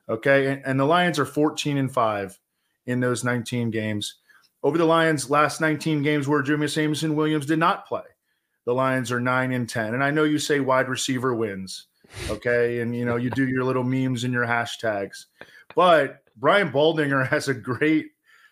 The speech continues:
well, first of all, let, uh, let me start with more defense. So Jameson Williams, you know,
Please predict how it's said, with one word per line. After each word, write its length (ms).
well, 120
first 260
of 60
all, 100
let, 160
uh, 100
let 120
me 60
start 220
with 120
more 160
defense. 500
So 400
Jameson 420
Williams, 500
you 120
know, 300